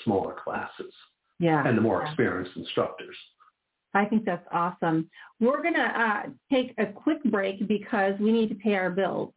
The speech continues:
Speaker 2: But I'd like to come back and talk about some of the stuff that's in your F D D. And for the people who are considering after this exciting, um, discussion about your brand, um, kind of talk some more nuts and bolts about what it would take to get started and, um,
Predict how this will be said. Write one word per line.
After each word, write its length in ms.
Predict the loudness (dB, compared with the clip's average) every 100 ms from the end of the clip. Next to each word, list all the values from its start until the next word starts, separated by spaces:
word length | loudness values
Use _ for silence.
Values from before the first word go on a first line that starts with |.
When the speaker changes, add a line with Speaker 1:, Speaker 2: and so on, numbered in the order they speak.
| -16 _
Speaker 2:
But 360 | 0 0 -2 -6 -2
I'd 120 | 0
like 200 | 0 -4
to 80 | -2
come 160 | 2 2
back 220 | 0 -2
and 200 | -6 -4
talk 240 | -2 0
about 400 | 0 0 -2 -2
some 120 | 2 2
of 60 |
the 100 | 0 -2
stuff 200 | -4 -2
that's 180 | -2 2
in 100 | 2
your 140 | 2
F 220 | 0 -4 0
D 140 | 0
D. 440 | 2 2 2 0 -4 -12 -2
And 360 | 2 2 2 2
for 60 |
the 80 | 0
people 300 | 2 0 2
who 60 | 0
are 60 |
considering 640 | 2 -2 0 0 2 2 2
after 260 | 0 0
this 140 | -2 -2
exciting, 720 | -4 -2 0 2 0 0 -2 -2
um, 220 | 0 2
discussion 640 | 0 -2 -2 0 0 0 0
about 400 | 0 0 0 2
your 100 | 0
brand, 580 | 0 0 2 2 0 -2 -8 -20 -20 -4
um, 400 | 0 2 2 0 0
kind 140 | 0
of 100 | 2
talk 220 | 0 0 0
some 100 | 2
more 140 | 4
nuts 260 | 2 0 0
and 100 | 2
bolts 240 | 2 0
about 220 | -2 0
what 100 | -2
it 80 | 0
would 160 | -2 0
take 200 | -2 0
to 60 |
get 220 | -2 -2 -4
started 520 | -2 0 2 2 2
and, 420 | 0 0 0 -4 -4
um, 460 | 0 0 0 -2